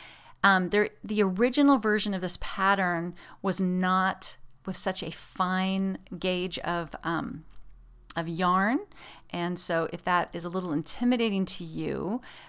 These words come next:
um, you know, that, that yarn is so thin it's gonna take forever, then, y-, I mean, you just use whatever ya-,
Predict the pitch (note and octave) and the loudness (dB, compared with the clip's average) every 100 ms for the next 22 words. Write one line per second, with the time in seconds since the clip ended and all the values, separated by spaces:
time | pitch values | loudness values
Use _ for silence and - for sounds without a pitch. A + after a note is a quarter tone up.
0 | - - E3+ E3 E3 E3 - - - - | -10 -6 -2 -2 -4 -6 -10 -16 -10 -4
1 | F3 D#3+ D#3 - D3 - F3 F3 F3+ D#3+ | 0 0 -2 -2 -2 0 0 0 0 -4
2 | E3+ F3+ F3 E3 D3+ D3 - E3+ - D#3+ | -4 -4 -4 -4 -4 -4 -6 -8 -6 -6
3 | D3+ E3+ - - - - G#3+ A3 A3+ - | -4 -6 -8 -14 -18 0 2 2 -2 -2
4 | A3+ A3+ B3 - - - B3+ - - - | 0 2 0 -2 -8 -4 -2 -2 -8 -12
5 | _ G3 G#3+ E4 F#4 C4 A#3 G3 | _ -2 2 2 4 2 2 0